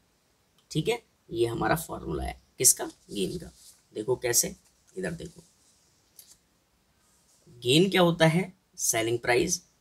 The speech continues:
minus cost price। तो हमने देखा selling price minus cost price। तो जब gain हुआ है तो कितने रुपए का gain हुआ है, तो आप कैसे निकालोगे? Selling price जो है वो रखो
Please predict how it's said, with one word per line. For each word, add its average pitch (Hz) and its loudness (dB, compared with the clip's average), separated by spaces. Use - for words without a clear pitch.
minus 196 0
cost - -6
price। - -14
तो 113 -16
हमने 123 -2
देखा 123 2
selling 110 -2
price 127 -2
minus 104 -2
cost - -6
price। - -8
तो 165 -10
जब 180 0
gain 165 6
हुआ 127 4
है - -8
तो 226 -6
कितने 135 0
रुपए 160 4
का 170 6
gain 165 8
हुआ 170 4
है, 175 -6
तो 123 2
आप 120 4
कैसे 139 0
निकालोगे? 147 2
Selling 131 4
price 170 8
जो 175 8
है 226 2
वो 98 -8
रखो 139 -8